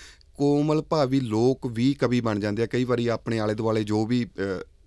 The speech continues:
ਹੋ ਰਿਹਾ ਉਹਨੂੰ ਦੇਖ ਕੇ, ਅ, ਜੋ ਵੀ ਆਪਣਾ ਸਮਾਜ ਦੇ ਵਿੱਚ ਚੱਲਦਾ ਹੈਗਾ, ਮਤਲਬ ਜਿਵੇਂ ਮੰਨ ਲਓ,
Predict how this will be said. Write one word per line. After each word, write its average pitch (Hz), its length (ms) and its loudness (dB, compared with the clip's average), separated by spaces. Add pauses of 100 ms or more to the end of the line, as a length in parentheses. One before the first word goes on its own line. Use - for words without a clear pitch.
(100)
ਹੋ 127 180 4
ਰਿਹਾ 104 220 0
ਉਹਨੂੰ 107 280 -4
ਦੇਖ 95 280 -4
ਕੇ, - 140 -14
ਅ, - 1000 -8 (360)
ਜੋ 135 320 4
ਵੀ 135 160 4
ਆਪਣਾ 127 240 0
ਸਮਾਜ 107 320 0
ਦੇ 110 120 -2
ਵਿੱਚ 107 400 -2 (100)
ਚੱਲਦਾ 104 360 0
ਹੈਗਾ, 110 360 -2
ਮਤਲਬ 104 300 -6
ਜਿਵੇਂ 113 240 -2
ਮੰਨ 120 160 2
ਲਓ, 120 180 0